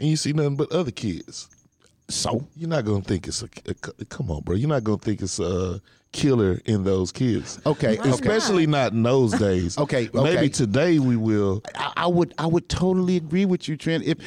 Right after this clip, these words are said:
Speaker 2: if they were at the playground or something,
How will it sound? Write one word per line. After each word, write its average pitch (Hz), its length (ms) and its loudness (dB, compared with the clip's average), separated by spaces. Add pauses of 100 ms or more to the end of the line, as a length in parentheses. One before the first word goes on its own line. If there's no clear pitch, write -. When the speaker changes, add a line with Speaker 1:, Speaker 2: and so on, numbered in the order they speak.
(200)
Speaker 2:
if 165 160 -2
they 160 120 2
were 165 140 4
at 156 200 -2
the 151 80 -4
playground 135 760 0
or 107 80 -4
something, 85 540 -4